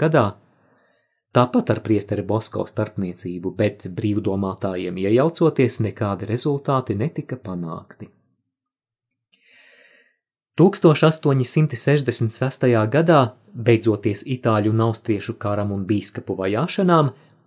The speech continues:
sarunas atkal tika atjaunotas. Sastajā decembrī jaunās valdības sūtnis Tonelli piekrita doties uz Romu. Vajadzēja atrast pusoficiālu starpnieku starp valdības un Vatikāna pārstāvjiem,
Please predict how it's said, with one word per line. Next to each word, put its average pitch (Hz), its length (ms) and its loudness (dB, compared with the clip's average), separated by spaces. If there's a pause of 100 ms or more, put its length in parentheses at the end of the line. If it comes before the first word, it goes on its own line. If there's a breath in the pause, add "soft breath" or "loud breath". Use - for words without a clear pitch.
(140)
sarunas 185 640 2
atkal 107 400 -2
tika - 240 -4
atjaunotas. 95 800 -8 (1200)
Sastajā 113 560 2
decembrī 120 480 0
jaunās 117 480 0
valdības 120 640 2
sūtnis 127 420 -2
Tonelli 127 560 2
piekrita 139 480 0
doties 127 480 0
uz 117 80 -2
Romu. 107 460 0 (1160)
Vajadzēja 147 480 6
atrast 143 380 -2 (100)
pusoficiālu 127 720 0
starpnieku 127 640 -2
starp - 240 -4
valdības 135 600 2
un 127 100 0
Vatikāna 131 480 -2
pārstāvjiem, 101 880 -6